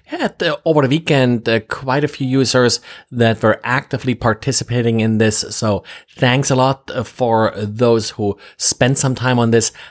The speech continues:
I think, uh, right now we have about seven thousand or so domains classified. Still have to do a quick summary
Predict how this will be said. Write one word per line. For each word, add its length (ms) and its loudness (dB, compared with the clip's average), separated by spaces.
I 80 -6
think, 420 -4
uh, 200 4
right 300 -2
now 160 0
we 100 -2
have 160 -4
about 680 0
seven 360 -4
thousand 440 -2
or 140 -2
so 380 0
domains 600 2
classified. 800 -2
Still 200 -4
have 300 -2
to 280 -2
do 100 2
a 100 2
quick 480 -6
summary 720 2